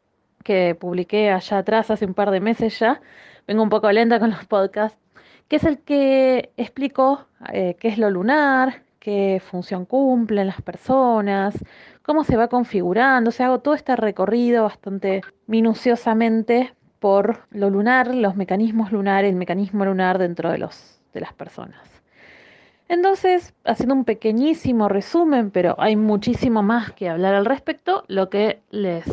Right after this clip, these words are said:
les digo especialmente para los que no escucharon los podcasts anteriores, es que lo lunar tiene que ver con nuestro niño interior. Quería grabar este podcast hoy, que en la Argentina se conmemora el Día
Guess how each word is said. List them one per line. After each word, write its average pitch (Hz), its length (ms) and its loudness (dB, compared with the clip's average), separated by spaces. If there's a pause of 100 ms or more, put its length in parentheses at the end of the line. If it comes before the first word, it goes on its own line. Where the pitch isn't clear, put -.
(200)
les 185 260 -10
digo 220 140 2
especialmente 202 520 -4
para 180 180 0
los 180 140 -6
que 180 140 -8
no 196 100 -6
escucharon 247 380 -4
los 240 120 -6
podcasts 226 380 -4
anteriores, 311 560 -2 (420)
es 262 380 0 (640)
que 311 220 2
lo 302 160 4
lunar 349 320 2
tiene 339 260 0
que 349 100 2
ver 330 160 4
con 320 140 0
nuestro 311 320 0
niño 277 340 0
interior. 180 580 -2 (360)
Quería 247 280 0
grabar 262 260 2
este 277 200 -4
podcast 285 600 -2
hoy, 262 320 2
que 262 160 -2
en 208 160 -2
la 190 40 0
Argentina 202 560 -2
se 180 400 -2
conmemora 180 680 -2
el 175 100 0
Día 175 360 0